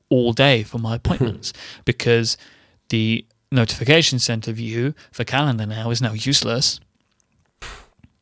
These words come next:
Speaker 2: Uh, <laughs> you know,
Speaker 1: It,
Speaker 2: it,
Speaker 1: compared
Speaker 2: it's
Speaker 1: to how it used to be, where it just listed your events for you, including what were your all-day events, and now,
Speaker 2: Yeah.
Speaker 1: like, you just get, "Your next event is this. If your events aren't all within the next four hours of each other,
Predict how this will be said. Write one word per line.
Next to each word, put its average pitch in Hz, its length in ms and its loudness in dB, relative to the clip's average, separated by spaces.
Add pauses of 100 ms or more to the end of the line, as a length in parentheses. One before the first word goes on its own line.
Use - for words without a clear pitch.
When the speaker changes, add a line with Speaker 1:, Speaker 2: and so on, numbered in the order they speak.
(600)
Speaker 2:
Uh, 320 580 2 (120)
<laughs> 190 100 4
you 220 140 6
know, 131 320 6
Speaker 1:
It, 127 80 0 (220)
Speaker 2:
it, - 60 -2
Speaker 1:
compared 214 380 10
Speaker 2:
it's 226 80 6
Speaker 1:
to 170 100 6
how 190 120 10
it 170 80 6
used 170 260 4
to 139 60 2
be, 123 200 2
where 127 120 8
it 131 100 6
just - 160 4
listed 143 400 6
your 135 140 8
events 135 340 6
for 117 200 0
you, 117 180 -2
including 127 460 4
what 123 180 4
were - 60 8
your 120 220 6
all-day 127 300 6
events, 113 440 -2 (300)
and 131 140 4
now, 131 260 10
Speaker 2:
Yeah. 120 60 10
Speaker 1:
like, 117 280 4
you 131 80 4
just - 240 2
get, 123 260 4 (220)
"Your 127 100 6
next 180 260 4
event 156 220 6
is 123 160 2
this. 135 400 6 (360)
If 143 140 -4
your 135 160 6
events 147 320 4
aren't 139 260 6
all 139 120 0
within 131 300 4
the 127 80 2
next 127 420 2
four 135 260 6
hours 127 260 6
of 120 100 2
each 127 200 -2
other, 123 320 4